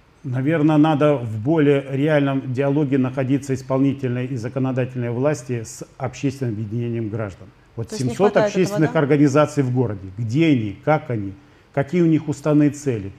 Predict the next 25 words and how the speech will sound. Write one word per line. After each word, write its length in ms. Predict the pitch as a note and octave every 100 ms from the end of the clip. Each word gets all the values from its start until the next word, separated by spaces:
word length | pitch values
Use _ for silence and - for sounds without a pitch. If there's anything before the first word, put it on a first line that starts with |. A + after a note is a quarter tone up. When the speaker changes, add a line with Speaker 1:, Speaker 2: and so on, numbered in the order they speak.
| - -
Speaker 1:
что 200 | - D#3
они 160 | D#3
хотят 420 | D3 C#3+ C#3 D3 C#3+ - -
сделать, 480 | A2+ A#2+ B2 G2+ -
чего 220 | C3+ D3
они 140 | D3+
хотят 360 | - C3+ D3 C3
достичь. 560 | C3+ C3 - C3 - - - _ -
Вот 160 | A#2+ D3+
эти 180 | C#3+ C3
вещи, 400 | A#2+ F#3 - B2+
конечно, 480 | B2 B2 B2 C3 B2+
исключительно 580 | B2+ C3+ C3 D#3+ C3 B2
актуальны. 480 | B2 C#3+ B2 G2 F2 - _ _
Создание 520 | - C#3 B2 D#3 C#3
гражданского 720 | B2 C3+ B2+ D3 C3+ - C3
общества 600 | C#3 F#3 F3 A#2 - A2+
без 440 | G2+ F#2+ D3 D3 -
инициативы 600 | C#3 C3+ C3 C#3+ D3+ C3
граждан 540 | G#2+ A#2 D3 C3+ A2 A2
снизу, 460 | - C#3+ F3+ C3+
оно 180 | A#2 B2+
невозможно 600 | B2+ B2+ B2+ D3+ D3+ B2+
по 140 | B2 C#3+
сути. 300 | - C3+